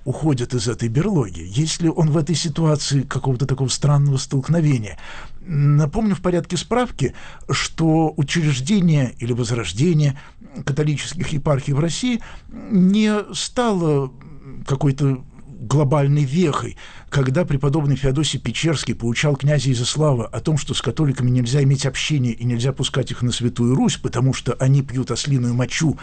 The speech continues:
топчут крест и прочее, никаких католических диоцезов на территории Руси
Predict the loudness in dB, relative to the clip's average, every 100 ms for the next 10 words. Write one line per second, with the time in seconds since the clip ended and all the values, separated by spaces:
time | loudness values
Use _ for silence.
0 | -12 -8 -2 -2 -2 -4 0 2 2 -2
1 | -6 -2 0 0 -2 -2 -4 -14 0 0
2 | 2 0 0 -2 0 0 0 -4 -6 -4
3 | -2 0 0 2 2 0 0 0 2 2
4 | 0 0 -2